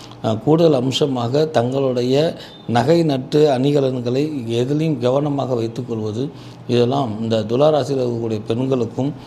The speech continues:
ஆண், அஹ், அவங்களுக்கு ஏற-, ஏறக்கூடிய பாதிப்புகளையும் மாற்றும் என்பதை உணர்க. குறிப்பாக இந்த ஆடி மாதம் விஜயவாடாவில் இருக்கக்கூடிய கனக துர்கா மாரியம்மன் படத்தை வெள்ளி, செவ்வாய் நேர நாட்களில் வாங்கி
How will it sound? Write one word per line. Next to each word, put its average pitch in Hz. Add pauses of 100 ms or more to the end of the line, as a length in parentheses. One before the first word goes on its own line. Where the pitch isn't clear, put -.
(220)
ஆண், 135
அஹ், 107
அவங்களுக்கு 117 (200)
ஏற-, 135
ஏறக்கூடிய 139
பாதிப்புகளையும் 131
மாற்றும் 120
என்பதை 113
உணர்க. 110 (420)
குறிப்பாக 151
இந்த 123
ஆடி 135
மாதம் 135 (340)
விஜயவாடாவில் 147
இருக்கக்கூடிய 123
கனக 139
துர்கா 131
மாரியம்மன் 117
படத்தை 120 (340)
வெள்ளி, 160
செவ்வாய் 139
நேர 123 (180)
நாட்களில் 123
வாங்கி 113